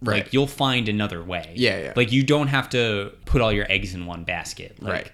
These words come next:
Speaker 2: it's gonna be okay. And that, that's basically the message of the movie. Like,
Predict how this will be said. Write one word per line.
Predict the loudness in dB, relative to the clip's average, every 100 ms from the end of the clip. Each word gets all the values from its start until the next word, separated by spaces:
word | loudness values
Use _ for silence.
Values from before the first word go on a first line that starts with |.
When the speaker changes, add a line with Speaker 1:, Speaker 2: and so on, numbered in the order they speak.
| -20 -20 -12
Speaker 2:
it's | -8 -2
gonna | 0 2
be | 0 -2
okay. | -4 -8 -10 -12 -20 -20 -20 2
And | 6
that, | 6 8
that's | 8 6 6
basically | 4 4 0 2 0 0
the | -2 -2 -4 -8 -12 -6
message | -4 -4 -4
of | -6
the | -6
movie. | -6 -8 -10
Like, | -12